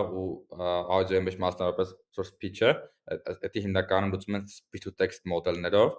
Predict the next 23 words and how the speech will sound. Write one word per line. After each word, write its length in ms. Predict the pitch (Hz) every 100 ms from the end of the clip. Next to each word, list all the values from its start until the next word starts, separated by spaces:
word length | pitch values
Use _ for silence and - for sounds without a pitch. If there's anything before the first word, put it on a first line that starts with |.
| - _ _ _
երկրորդը 560 | 107 104 123 117 123 110 101 -
ֆ-, 140 | - -
ֆոտոներն 600 | 110 98 104 95 92 101
է, 80 | 127 151 -
ու 120 | 110
երրորդը 340 | 104 104 - 123
վիդեոներն 540 | 101 98 90 87 92
է, 60 | 110 160 - _ _ _ 104
ու 80 | 113 -
այդ 120 | -
ի-, 140 | 104 - 107
իրեք 220 | 113 113
հիմնական, 480 | 107 101 101 104 101 - 92
ըմ, 400 | 92 92 90 90 82 _ -
content 360 | 104 98 104
format-ներն 600 | - 98 98 95 - 95
են, 80 | 113
որ 140 | 104 90
ոնց 140 | - 87
որ 120 | 90
ինտերնետը 360 | 90 92 92 107
դրանից 280 | 95 90
է 80 | -